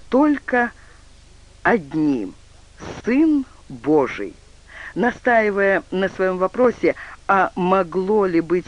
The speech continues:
у Бога много сыновей, мы рискуем забраться в такие дебри, из которых выбраться не сумеем. Есть ли вообще в словах "а могло бы" какой-нибудь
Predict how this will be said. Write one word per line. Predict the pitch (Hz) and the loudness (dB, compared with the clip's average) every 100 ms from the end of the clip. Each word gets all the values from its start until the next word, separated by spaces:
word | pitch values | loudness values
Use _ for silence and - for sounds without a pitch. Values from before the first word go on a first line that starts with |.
| - | -6
у | 202 | -6
Бога | 180 175 170 151 143 143 - - - | -2 2 4 4 2 0 -2 -12 -6
много | 160 185 185 170 147 147 | -2 0 2 0 0 -4
сыновей, | - 156 165 233 320 233 - - | -2 -4 0 2 2 0 -10 -10
мы | 175 180 | -2 0
рискуем | 175 170 - 208 185 147 | 0 -6 -2 -2 0 0
забраться | 147 131 151 151 - 147 | 0 0 -2 -4 -4 -6
в | |
такие | - 135 147 135 | -4 -4 -4 -4
дебри, | 131 269 226 147 143 | -2 0 0 0 -2
из | - | -4
которых | 139 165 160 - | -6 -2 -2 -4
выбраться | 147 254 220 226 - | -6 -6 -6 -6 -6
не | 165 170 170 | -4 -4 -6
сумеем. | 160 139 135 127 117 110 - - - | -6 -4 -2 -4 -6 -8 -12 -18 -12
Есть | 127 170 294 - | -6 -4 -4 -6
ли | 240 254 | -8 -4
вообще | 269 262 - - - 262 247 | -2 -4 -8 -12 -8 -2 -2
в | - | -2
словах | - 165 190 180 165 - - | -2 -2 2 2 0 -4 -4
"а | 156 143 | -2 0
могло | 139 127 127 147 277 370 269 | 0 0 -2 -2 0 0 0
бы" | 139 120 - - - - - - - | 0 -2 -4 -12 -20 -20 -20 -20 -8
какой-нибудь | 131 - 147 147 160 160 202 | -6 -2 0 0 0 -4 -8